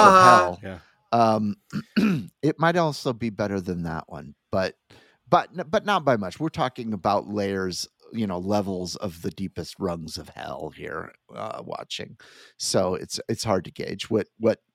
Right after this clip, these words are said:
Speaker 2: what's the difference between a thousand degrees he-, fire in hell and nine hundred degree fire in hell, you know?
Speaker 1: Mm, mm.
Speaker 2: But that's it. So, J-, um, yeah, I guess Mark's turn, huh?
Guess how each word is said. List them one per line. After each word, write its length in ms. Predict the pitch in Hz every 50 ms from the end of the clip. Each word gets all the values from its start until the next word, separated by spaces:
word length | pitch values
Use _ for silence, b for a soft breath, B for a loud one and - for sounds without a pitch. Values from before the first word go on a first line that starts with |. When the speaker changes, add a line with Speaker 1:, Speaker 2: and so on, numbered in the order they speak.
| _ -
Speaker 2:
what's 220 | - 113 117 - -
the 60 | 107
difference 300 | 92 104 98 92 87 -
between 440 | - - - 101 95 92 90 87 87 b b b b b b b
a 60 | 101
thousand 440 | - - 131 110 113 117 98 113 107
degrees 560 | 92 90 - 98 90 90 90 90 90 82 -
he-, 160 | - 110 - - _ _ _ _
fire 460 | - - - 90 85 85 85 87 85
in 180 | - 85 87 87
hell 400 | 92 90 85 82 76 80 82 - -
and 480 | 87 85 85 82 82 82 80 82 - _ _ _ _ _ - 95
nine 280 | 98 90 90 87 85
hundred 360 | 90 90 90 90 - - - -
degree 360 | 87 - - - - - -
fire 380 | - - - - - - 50 50
in 80 | - -
hell, 340 | - - - - - - _ _ -
you 140 | - - -
know? 220 | - - - - _ _ _ _ _ _ _ _ _ _ _ _ _ _ _ _ _ _ _ _ 117
Speaker 1:
Mm, 300 | 120 117 113 113 110 110 _ _ _ _ _ _ _ _ 127
mm. 180 | 123 120 120 123 120 _ _ _ _ _ _ _ _ _ _ _ _ _ _ _ -
Speaker 2:
But 200 | 139 135 - _ _ _ _ _ _ - -
that's 200 | 147 143 - 131
it. 180 | 113 - -
So, 200 | - 190 185 151
J-, 160 | 123 - 180 - -
um, 400 | - 139 139 139 131 127 123 110 _ _ _ _ _ _ _ _ - -
yeah, 160 | 143 127 104 - _ _ _ -
I 80 | 110 113
guess 180 | 120 131 - -
Mark's 320 | 113 123 156 - - -
turn, 300 | - - 92 85 85 85 82
huh? 120 | 104 110